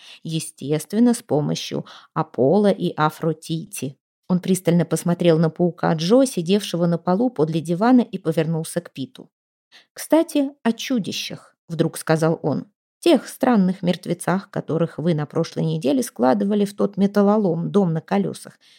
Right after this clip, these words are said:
Нам всё же придётся задержаться, чтобы снова раскопать землю там, где мы их зарыли». Пит Салливан нахмурился с нескрываемым недоумением. «На кой чёрт? Я же закатил Шеви Нова на то самое место и спустил у неё шины.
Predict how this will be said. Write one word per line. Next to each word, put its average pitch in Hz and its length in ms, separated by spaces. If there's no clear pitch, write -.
Нам 240 160
всё 262 200
же 269 100
придётся 220 460
задержаться, 202 680
чтобы 185 320
снова 165 380
раскопать 190 480
землю 190 340
там, 160 300
где 160 160
мы 165 220
их 156 80
зарыли». 185 520
Пит 175 180
Салливан 170 460
нахмурился 175 600
с - 100
нескрываемым 165 640
недоумением. 185 640
«На 170 100
кой 214 160
чёрт? - 440
Я 180 220
же 170 100
закатил 196 500
Шеви 165 340
Нова 175 340
на 170 120
то 233 160
самое 226 340
место 196 360
и 156 40
спустил 254 480
у - 20
неё 214 260
шины. 160 460